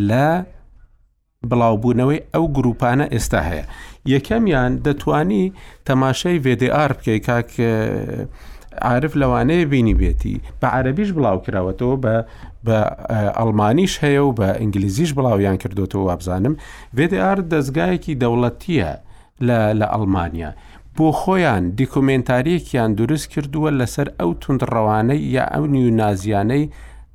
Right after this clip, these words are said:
ئەڵمانیا کە لەوێ لە کۆبوونەوەی زۆر فراوانی جەماوەریدا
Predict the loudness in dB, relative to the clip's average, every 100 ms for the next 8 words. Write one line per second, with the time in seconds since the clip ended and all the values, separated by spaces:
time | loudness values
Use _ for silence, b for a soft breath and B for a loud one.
0 | -2 0 2 4 4 4 2 -2 B B
1 | B -4 0 2 2 2 2 2 0 -2
2 | -2 0 2 0 0 0 0 0 0 0
3 | 2 2 0 0 0 0 0 -2 -4 -6